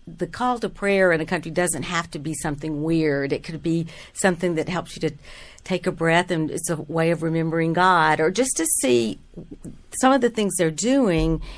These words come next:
in a way that you can understand it and find meaning. And I think, um, kids are open to that, and, uh, if they have it, it, they experience it in a more neutral way.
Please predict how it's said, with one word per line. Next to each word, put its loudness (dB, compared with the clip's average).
in 0
a 2
way 4
that 0
you -4
can -6
understand -2
it -4
and -6
find -6
meaning. -4
And -4
I -4
think, -6
um, -4
kids -10
are -6
open -4
to -6
that, -4
and, -6
uh, -6
if -6
they 0
have -6
it, -6
it, -12
they 2
experience 2
it -2
in 2
a 2
more 2
neutral -2
way. -4